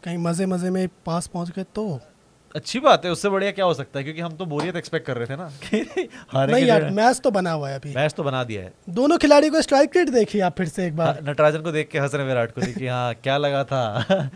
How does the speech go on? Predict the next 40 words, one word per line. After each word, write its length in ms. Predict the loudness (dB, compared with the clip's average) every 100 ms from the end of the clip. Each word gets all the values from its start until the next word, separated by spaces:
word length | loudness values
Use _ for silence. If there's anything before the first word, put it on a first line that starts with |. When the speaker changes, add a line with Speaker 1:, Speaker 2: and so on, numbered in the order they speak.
| -14 -20
Speaker 2:
<laughs> 280 | -20 -20 -4
Speaker 1:
छोड़ 200 | 0 4
देगा 260 | 6 8
मैं, 420 | 6 6 4 2 -2 -10 -20 -20 _ -8
जब 160 | -6 -2
तक 80 | -2
तोड़ेगा 420 | 0 4 6 6
नहीं 120 | 4
तब 120 | 4 2
तक 240 | 0 0
छोड़ेगा 360 | 2 4 6 4
नहीं। 220 | 2 -6 -14 _ -20 -20 -20 -20 -20 _ 2
दाएं 200 | 10 12
हाथ 140 | 12 8 10
से 60 |
over 160 | 10 10
the 120 | 8
wicket, 240 | 8 8
अगली 240 | 8 8 6
गेंद 400 | 10 12 12 10
हवा 260 | 10 12
में 180 | 12 10
है। 380 | 12 10 8 2 _ _ -8 0
Speaker 2:
Pat 160 | 6
Speaker 1:
क्या 180 | 10 10
कोई 200 | 10 8
Speaker 2:
कमिंस 100 | 8
Speaker 1:
खिलाड़ी 240 | 10 10
Speaker 2:
को 60 | 10
Speaker 1:
नीचे? 320 | 8 10 10
जी 200 | 10 10
नहीं, 240 | 12 10 10
Speaker 2:
चार 360 | 8 12 12
Speaker 1:
चौका 160 | 12 10
Speaker 2:
रन 60 |
Speaker 1:
मिलेगा। 560 | 10 12 12 10 8 6
Speaker 2:
straight 340 | 6 4 6
down 260 | 6 6 4
the 120 | 2 4
ground। 420 | 6 8 8 4